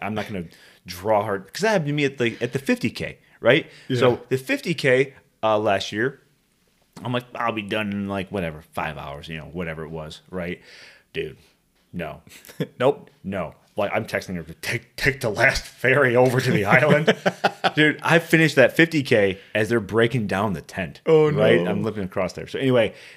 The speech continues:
Speaker 1: the Ann Arbor one, this, this girl
Speaker 2: I like how for the video you decided to not be limping anymore.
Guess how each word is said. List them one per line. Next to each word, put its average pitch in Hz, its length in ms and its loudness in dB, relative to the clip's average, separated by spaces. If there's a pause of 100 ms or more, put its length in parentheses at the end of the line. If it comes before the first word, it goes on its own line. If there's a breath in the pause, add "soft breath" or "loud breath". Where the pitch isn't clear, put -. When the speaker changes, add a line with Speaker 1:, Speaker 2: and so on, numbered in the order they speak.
(100 loud breath)
Speaker 1:
the 117 180 2
Ann 117 140 0
Arbor 170 280 6
one, 120 400 2
this, 104 240 -6
this 104 220 -6
girl 156 220 -2
Speaker 2:
I 127 60 6
like 120 240 4
how 123 180 -2
for 123 180 -6
the 104 140 -6
video 98 480 -4
you 107 180 -6
decided 101 600 -10
to 98 140 -10
not 98 280 -10
be 110 100 -8
limping 101 420 -8
anymore. 113 440 -6